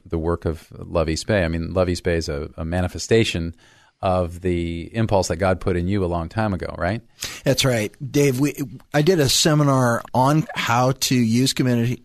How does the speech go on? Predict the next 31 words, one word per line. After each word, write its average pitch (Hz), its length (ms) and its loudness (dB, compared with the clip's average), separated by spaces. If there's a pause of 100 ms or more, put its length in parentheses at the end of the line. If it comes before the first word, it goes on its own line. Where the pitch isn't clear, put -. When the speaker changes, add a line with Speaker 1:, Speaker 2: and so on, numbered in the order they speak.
Speaker 2:
ministry 117 520 0
to 110 460 0
reach 110 300 -2
people 92 320 -2
for - 200 -6
Christ - 500 -6
Speaker 1:
Mm-hmm. 87 160 -2
Speaker 2:
and 147 440 2
to 135 100 0
make 120 200 0
disciples 107 760 -2 (120)
of 117 420 -2
those 120 260 0
you 131 140 0
already 120 260 0
have. 110 420 0
So 113 160 -2
this 127 200 0
is 107 120 -2
a, 98 140 0 (320)
really 151 300 4
a 113 80 4
message 123 480 0
for 117 240 2
both 127 420 2
leadership 143 560 2
within 123 260 2
a 156 60 0
church 113 380 0
and 107 120 0
also, 113 520 0